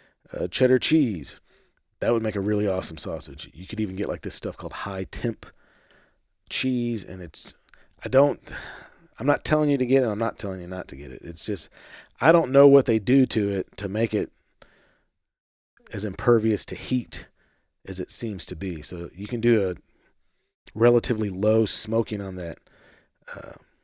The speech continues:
if you're ma-, doing, like, a summer sausage with this high temp cheese in it, and the cheese won't melt and run throughout the, the meat, which is kind of a problem with regular cheese.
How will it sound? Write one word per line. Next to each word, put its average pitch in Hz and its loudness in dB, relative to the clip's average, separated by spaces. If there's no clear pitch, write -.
if 90 -10
you're 104 -2
ma-, 95 -4
doing, 98 -6
like, 85 -10
a - -8
summer 104 -2
sausage 82 -6
with 82 -14
this 80 -12
high 90 -8
temp - -12
cheese 90 -8
in 67 -14
it, 69 -16
and 92 -12
the 87 -8
cheese 113 -2
won't 98 -4
melt 98 -4
and 92 -8
run 95 -6
throughout 85 -8
the, 73 -12
the - -10
meat, 90 -10
which - -10
is - -6
kind 90 -10
of 80 -14
a 78 -14
problem 80 -10
with 76 -14
regular 80 -10
cheese. 78 -12